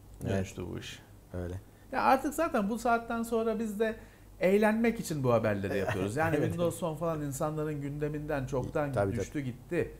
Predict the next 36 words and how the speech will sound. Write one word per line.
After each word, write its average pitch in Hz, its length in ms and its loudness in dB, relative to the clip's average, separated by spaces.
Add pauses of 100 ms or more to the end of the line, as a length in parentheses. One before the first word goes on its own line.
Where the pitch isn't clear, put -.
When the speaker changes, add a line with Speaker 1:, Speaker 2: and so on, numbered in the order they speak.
(420)
Speaker 2:
Ee, 98 480 2
bir 123 200 0
seçenek, 135 560 0
üçüncü 139 360 -4
seçenek 139 460 0
falan 143 340 4
diye 135 140 4
seviniyorduk. 123 640 0
Öyle 123 340 4 (340)
dillendiriyorduk. 104 720 0
Speaker 1:
Yok 107 160 8
Speaker 2:
Öyle 135 100 4
Speaker 1:
artık. 123 200 0
Speaker 2:
bir - 40 -6
şey 120 220 0
falan 120 280 0
artık 117 340 -2
kalmadı. 165 440 2
Speaker 1:
Tabii. - 840 -6
Speaker 2:
Sadece 302 480 4
hani 262 320 2
ben, 247 240 2
e, 240 120 -4 (1120)
daha 220 240 6
nasıl, 214 320 4
ne 214 140 2
kadar 185 300 4 (640)
düşecekler 151 560 2
onu 190 200 2
merak 180 320 4
ettiğim 165 360 0
için 127 200 -2
takip 107 360 2
ediyorum 92 420 0
bu 95 80 2
haberleri. 87 460 2